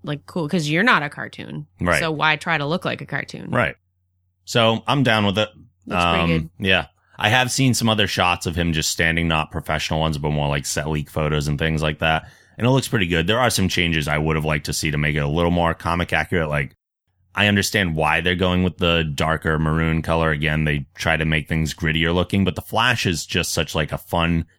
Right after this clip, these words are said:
Speaker 2: character. Like, let's go with the bright red because you wanna see that bright red streak behind him.
Speaker 1: Yeah.
Speaker 2: You know?
Speaker 1: Yeah.
Speaker 2: Just little things like that. But overall, not too bad. And it's not that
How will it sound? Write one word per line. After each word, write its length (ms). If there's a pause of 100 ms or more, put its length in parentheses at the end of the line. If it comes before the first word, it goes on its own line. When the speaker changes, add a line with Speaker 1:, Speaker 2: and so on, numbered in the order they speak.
(220)
Speaker 2:
character. 640 (160)
Like, 200
let's 160
go 160
with 140
the 60
bright 300
red 340
because 280
you 60
wanna 180
see 120
that 220
bright 260
red 200
streak 340
behind 380
him. 80
Speaker 1:
Yeah. 320
Speaker 2:
You 60
know? 240 (140)
Speaker 1:
Yeah. 200
Speaker 2:
Just 200
little 200
things 260
like 220
that. 260
But 100
overall, 580 (260)
not 260
too 120
bad. 300
And 200
it's 160
not 260 (120)
that 340